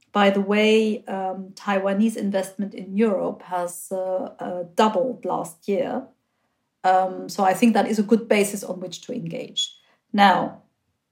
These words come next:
a bilateral investment agreement, um, would not necessarily address the most topical issues that we need to work on in our relationship.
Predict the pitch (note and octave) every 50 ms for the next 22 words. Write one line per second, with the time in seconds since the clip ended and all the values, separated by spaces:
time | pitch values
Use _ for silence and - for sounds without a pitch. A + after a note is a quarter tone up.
0 | _ _ _ _ _ _ _ _ _ _ _ _ _ _ _ _ C4 G3+ G3+ G3
1 | - A3+ B3+ C#4 C#4 C4 C4 C4+ - A#3 G#3+ - - G3 G3+ A3 C#4 C#4 - -
2 | B3 G#3+ G3 - - - - - - - - - - A3 A#3 B3+ E4+ A4 - -
3 | - - _ _ _ _ - G#3 G#3 G#3+ G#3+ G#3+ G#3+ G#3+ G#3+ G#3 G#3 G#3 G#3 G#3
4 | G#3 G#3 A3 - - _ _ _ _ _ _ _ _ _ _ _ G#3+ A#3 A3+ A#3+
5 | B3 B3+ C#4+ C#4 C4+ B3+ B3+ B3+ B3+ - A#3 G#3+ - - C#4+ C#4+ C4+ A#3 G3 F3+
6 | F3+ - - G3 A3 B3+ - G3 F3 G#3+ G#3+ A3 G#3+ - - G3+ G3+ G3 G3 G3
7 | - - - - C4 C4 A#3 G#3 - F#3+ - G#3+ G#3 G3 - - C4 C4 A#3+ -
8 | - - A3+ - G#3 F3+ F#3+ F#3 F3 - - F3 F3+ F3+ E3+ E3 E3 D#3 D#3 D3+
9 | - - - D#3 D#3 - - - - - - - - - - - - - - -